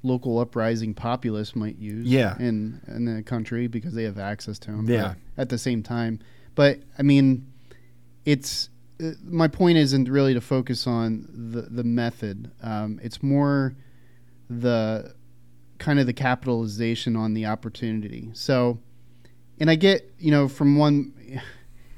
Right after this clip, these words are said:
Speaker 1: I s-, I swear it, it always comes up in these conversations, that old phrase that, uh, we've heard, uh, certain politicians use, where you never let a tragedy go to waste, or
Speaker 2: Yeah,
Speaker 1: you
Speaker 2: never
Speaker 1: never
Speaker 2: let
Speaker 1: let
Speaker 2: a, let, never let a good crisis go to waste, I think is what they,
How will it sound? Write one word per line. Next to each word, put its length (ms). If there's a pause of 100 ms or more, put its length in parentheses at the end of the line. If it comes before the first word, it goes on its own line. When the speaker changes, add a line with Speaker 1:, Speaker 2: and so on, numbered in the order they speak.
(200)
Speaker 1:
I 80
s-, 200
I 60
swear 340
it, 220 (100)
it 100
always 300
comes 300
up 200
in 60
these 160
conversations, 800
that 160
old 240
phrase 460
that, 200 (260)
uh, 180
we've 200
heard, 400 (600)
uh, 280
certain 400
politicians 720
use, 240
where 240
you 160
never 260
let 320 (400)
a 60
tragedy 560
go 180
to 80
waste, 340
or 60
Speaker 2:
Yeah, 120
Speaker 1:
you 40
Speaker 2:
never 240
Speaker 1:
never 60
Speaker 2:
let 180
Speaker 1:
let 100
Speaker 2:
a, 360
let, 120
never 240
let 220
a 60
good 240
crisis 460
go 140
to 80
waste, 380
I 80
think 260
is 160
what 240
they, 300